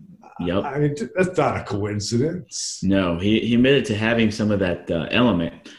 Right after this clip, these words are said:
Speaker 1: And I
Speaker 2: Yeah.
Speaker 1: think, uh,
Speaker 2: One fifteen.
Speaker 1: Yep, and I think the F B I raided him to see if he was bluffing or not. <laughs>
Speaker 2: <laughs>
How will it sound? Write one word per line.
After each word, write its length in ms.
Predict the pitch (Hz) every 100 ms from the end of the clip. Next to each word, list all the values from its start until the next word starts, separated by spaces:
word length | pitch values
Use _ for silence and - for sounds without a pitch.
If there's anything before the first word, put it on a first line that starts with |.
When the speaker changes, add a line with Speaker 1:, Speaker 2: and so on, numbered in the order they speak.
| - -
Speaker 1:
And 120 | 85
I 20 |
Speaker 2:
Yeah. 300 | 107 120 107
Speaker 1:
think, 120 | 110
uh, 520 | 95 85 80 78 71 - _
Speaker 2:
One 220 | 123 131
fifteen. 680 | 123 139 120 147 131 92 85 - _
Speaker 1:
Yep, 340 | 101 101 113
and 80 | 90
I 60 | 98
think 220 | 107 110
the 160 | 104 101
F 160 | 104
B 140 | - 101
I 120 | 104
raided 320 | 95 98 95
him 220 | 95 98 92
to 100 | 92
see 460 | - 104 98 - -
if 180 | 104 98
he 80 |
was 280 | 98 95 87
bluffing 480 | - 110 110 101 92
or 60 | 90
not. 240 | 87 92
<laughs> 60 | - - - - - -
Speaker 2:
<laughs> 960 | 147 131 156 147 139 131 - - -